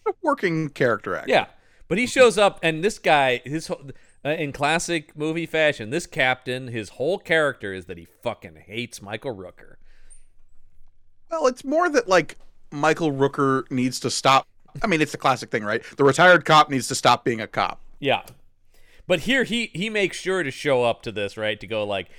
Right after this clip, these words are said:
Speaker 2: "Yeah, turn in your badge and gun. You are done." <laughs> As if,
Speaker 1: And
Speaker 2: I
Speaker 1: it's
Speaker 2: don't, I don't, to be fair, I mean, I don't, I don't know how putting in retirement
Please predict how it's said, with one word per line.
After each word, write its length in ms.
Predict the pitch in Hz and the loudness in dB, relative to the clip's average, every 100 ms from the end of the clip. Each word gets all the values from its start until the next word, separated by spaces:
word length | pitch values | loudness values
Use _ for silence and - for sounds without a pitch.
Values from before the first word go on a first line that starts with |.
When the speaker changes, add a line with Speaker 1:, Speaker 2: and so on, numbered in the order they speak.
| - | -18
Speaker 2:
"Yeah, 420 | - 139 180 190 190 | -4 4 6 6 4
turn 400 | - 214 269 254 | 0 -2 0 0
in 180 | 247 | 0
your 120 | 208 151 | 0 -2
badge 460 | 98 170 233 240 | 0 2 4 2
and 180 | 247 254 | -2 -4
gun. 500 | 185 175 139 123 120 - - - | 0 0 0 -2 -6 -16 -20 -18
You 460 | 101 107 180 302 | -12 -6 0 2
are 180 | 208 233 | 8 8
done." 680 | 226 180 151 135 110 92 87 - - - - - - - | 6 2 0 -4 -8 -12 -12 -10 -12 -14 -18 -20 -18 -14
<laughs> 60 | 170 - - - - 381 392 370 - - - - - - - - 151 - | -12 -14 -20 -20 -20 -20 -20 -18 -20 -20 -18 -18 -18 -20 -20 -20 -8 -4
As 160 | 175 | -2
if, 140 | 226 - | -2 -2
Speaker 1:
And 100 | 180 | -2
Speaker 2:
I 40 | |
Speaker 1:
it's 80 | 440 | 0
Speaker 2:
don't, 120 | 466 - - - | 0 -2 -14 -2
I 160 | 190 | 0
don't, 340 | 403 392 - - | 2 0 -6 -8
to 80 | 233 | -8
be 120 | 220 | -6
fair, 240 | 240 233 | 0 0
I 60 | 170 | 0
mean, 140 | 165 | 0
I 120 | 160 | 0
don't, 140 | 208 202 | 2 0
I 80 | 185 | -2
don't 160 | 196 | -2
know 140 | 165 170 | -4 -4
how 120 | 160 | -4
putting 320 | - 151 143 | -6 -10 -10
in 120 | 139 | -10
retirement 680 | 127 113 - 139 135 110 104 | -12 -12 -8 -8 -6 -8 -12